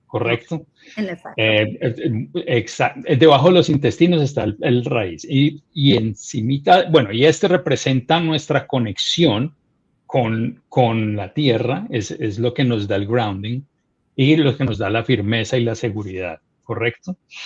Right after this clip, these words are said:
Speaker 2: Perfecto.
Speaker 1: Y luego, encima de él, que es donde están los, la, el área de los intestinos, está nuestro sacra-, sacral chakra,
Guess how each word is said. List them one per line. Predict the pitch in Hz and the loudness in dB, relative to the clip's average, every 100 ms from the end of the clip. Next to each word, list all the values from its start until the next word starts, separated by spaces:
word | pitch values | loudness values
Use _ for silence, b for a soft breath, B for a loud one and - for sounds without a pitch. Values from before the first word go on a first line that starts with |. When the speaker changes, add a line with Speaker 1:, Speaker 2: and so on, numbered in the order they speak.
| - | -18
Speaker 2:
Perfecto. | - 185 | -8 -2
Speaker 1:
Y | 160 151 180 - 180 | 4 6 6 4 -2
luego, | 143 131 110 160 - - - - 139 | 2 4 2 -4 -8 -16 -16 -8 -6
encima | - 110 - 127 151 214 | -2 -4 -4 0 2 2
de | 196 123 104 | 2 0 0
él, | 147 180 - | -2 -4 -4
que | 135 | -2
es | 113 | -2
donde | 110 127 | -2 -4
están | 107 113 104 | -4 -6 -4
los, | 104 - - - - | -6 -8 -10 -12 -6
la, | 151 117 | -2 0
el | 110 | 0
área | 113 135 143 | 0 2 4
de | |
los | 147 143 | 4 2
intestinos, | 131 113 143 - 160 95 - | -2 -2 -6 0 0 0 -4
está | 117 110 | -8 -8
nuestro | 98 110 - 110 | -8 -10 -8 -8
sacra-, | - - 113 98 110 | -8 -14 -14 -12 -14
sacral | - 113 - 101 - | -10 -10 -8 -10 -2
chakra, | 190 - 131 | -2 -2 -6